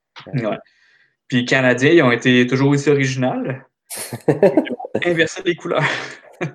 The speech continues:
Speaker 2: Mais c'est pas lui des Leafs que la feuille est juste plus grosse.
Speaker 1: Ouais, ben non, il y a du gris sur lui des Leafs.
Speaker 2: Oh.
Speaker 1: Ouais.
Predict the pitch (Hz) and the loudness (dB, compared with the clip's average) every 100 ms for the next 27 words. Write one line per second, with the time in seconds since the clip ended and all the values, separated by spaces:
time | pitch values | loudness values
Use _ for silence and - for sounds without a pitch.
0 | 151 - - 131 - 151 185 185 151 139 | -8 -8 0 2 4 6 6 8 8 8
1 | 160 240 - 123 123 127 147 165 135 113 | 8 6 4 4 6 4 6 6 6 2
2 | 127 131 - 120 127 156 165 175 - - | -2 -6 -8 -4 0 2 0 -4 -12 -18
3 | 120 _ _ _ _ - 139 - - 143 | -20 _ _ _ _ -8 -4 -4 -8 -4
4 | 143 143 180 160 151 131 135 139 202 214 | 0 2 4 2 2 0 0 -4 -6 -8
5 | 123 117 123 113 131 170 - - _ _ | -10 -8 -6 -6 -6 -8 -14 -20 _ _
6 | 104 120 95 90 _ _ _ - 117 113 | -4 -4 -4 -10 _ _ _ -18 -18 -16
7 | 117 | -20